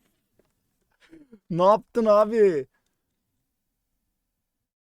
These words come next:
Yedik yine bir şeyler abi götten. Vallahi yedik.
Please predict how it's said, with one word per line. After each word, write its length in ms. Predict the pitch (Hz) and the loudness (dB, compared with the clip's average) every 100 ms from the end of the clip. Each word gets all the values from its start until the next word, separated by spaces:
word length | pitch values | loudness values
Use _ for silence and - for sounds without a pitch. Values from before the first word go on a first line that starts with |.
| _ | _
Yedik 380 | 151 196 202 208 | -6 -4 -4 -6
yine 200 | 233 226 | -4 -4
bir 40 | 190 | -4
şeyler 360 | - 190 175 | -2 0 0
abi 260 | 170 170 151 | -2 -4 -4
götten. 520 | 160 156 - 156 143 | -6 -6 -6 -8 -4
Vallahi 360 | 151 165 165 165 | -4 -4 -6 -6
yedik. 460 | 165 147 156 _ | -8 -10 -14 _